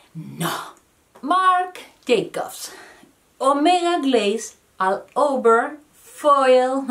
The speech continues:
Luminizer Limit Edition, edición limitada.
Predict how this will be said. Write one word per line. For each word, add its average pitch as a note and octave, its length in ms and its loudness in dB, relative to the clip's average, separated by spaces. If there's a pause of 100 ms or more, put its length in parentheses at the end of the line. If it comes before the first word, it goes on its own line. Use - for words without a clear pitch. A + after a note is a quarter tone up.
(560)
Luminizer G3 800 -4 (380)
Limit C#4+ 680 -2
Edition, E3 680 -6 (420)
edición B3+ 400 0
limitada. D4 400 -2